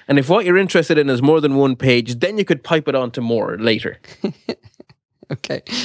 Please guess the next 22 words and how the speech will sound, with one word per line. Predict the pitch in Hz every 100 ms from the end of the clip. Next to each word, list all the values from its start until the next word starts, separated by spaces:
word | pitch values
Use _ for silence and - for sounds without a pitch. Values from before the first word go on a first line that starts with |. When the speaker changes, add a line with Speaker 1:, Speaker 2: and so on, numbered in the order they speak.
| 208
Speaker 2:
At | 175
some | - 175
point, | 170 147
I'll | 139
know | 139 139
what | 135
that | 127 135
all | 143
meant. | 160 165 - _ _ _ _ _ _ _ - - -
Speaker 1:
Okay. | 165 160
Speaker 2:
Okay. | 175
Speaker 1:
Well, | 214 170
uh, | 160 185 165
at |
Speaker 2:
No, | 202 -
Speaker 1:
some | - 180
Speaker 2:
just | 156
Speaker 1:
point | 160
Speaker 2:
keep |
Speaker 1:
very | 135 160
Speaker 2:
going. |
Speaker 1:
soon. | 147 220 151